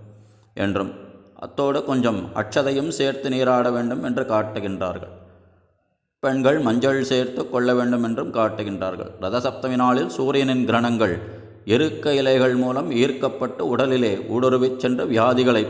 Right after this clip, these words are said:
போக்கி நமக்கு ஆரோக்கியத்தை தருகின்றன என இப்படிப்பட்ட இயற்கையான விஷயங்கள் காட்டப்படுகின்றன. இந்த நாள்ல வந்து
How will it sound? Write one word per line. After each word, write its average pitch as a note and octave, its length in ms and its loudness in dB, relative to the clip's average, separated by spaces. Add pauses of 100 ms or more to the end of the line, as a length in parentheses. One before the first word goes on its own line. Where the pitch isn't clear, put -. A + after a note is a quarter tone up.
போக்கி G2+ 360 -4 (120)
நமக்கு A2 320 -6
ஆரோக்கியத்தை C3 800 0
தருகின்றன G#2 720 -2 (960)
என D#3 140 -6
இப்படிப்பட்ட B2 840 -2
இயற்கையான B2+ 520 0
விஷயங்கள் B2 540 -2
காட்டப்படுகின்றன. G2 840 -2 (1700)
இந்த B2+ 180 -4
நாள்ல C3+ 320 4
வந்து B2+ 600 -2